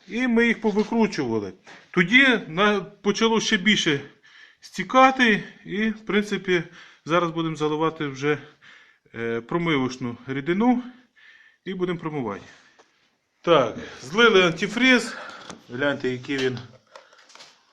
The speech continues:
За два роки, блін, що я користувався їм. От.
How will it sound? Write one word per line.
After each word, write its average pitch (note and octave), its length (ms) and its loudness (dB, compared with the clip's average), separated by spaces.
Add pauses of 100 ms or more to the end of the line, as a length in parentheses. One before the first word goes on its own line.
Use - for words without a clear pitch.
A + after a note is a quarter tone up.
(1080)
За B2 340 2
два F3 420 4
роки, E3+ 420 0
блін, C#3 260 -8
що - 140 -6
я C#3 180 2
користувався E3+ 840 0
їм. E3 300 -4
От. C#3 100 -8